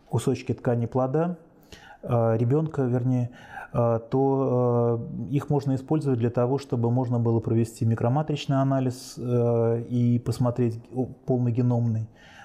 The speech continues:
э, для того, чтобы исключить вот какие-то частые или редкие, э, генетические предрасположенности, э, и для того, чтобы было понятно, это с-,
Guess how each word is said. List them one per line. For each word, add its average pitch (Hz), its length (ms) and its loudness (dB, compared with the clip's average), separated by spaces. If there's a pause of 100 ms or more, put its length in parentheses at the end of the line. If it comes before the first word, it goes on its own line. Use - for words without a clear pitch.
(120)
э, 117 240 2
для 117 120 2
того, 127 260 0
чтобы 120 500 0
исключить 120 600 -2
вот 120 180 -2
какие-то 113 640 0 (1000)
частые 131 480 0
или 117 220 2
редкие, 117 560 0 (380)
э, 107 560 0 (200)
генетические 117 880 0
предрасположенности, 127 1120 -2 (380)
э, 113 460 0
и 131 60 -10
для 117 180 2
того, 123 200 2
чтобы 120 260 -2
было 117 340 0
понятно, 127 480 -2
это 113 420 0 (140)
с-, - 140 -14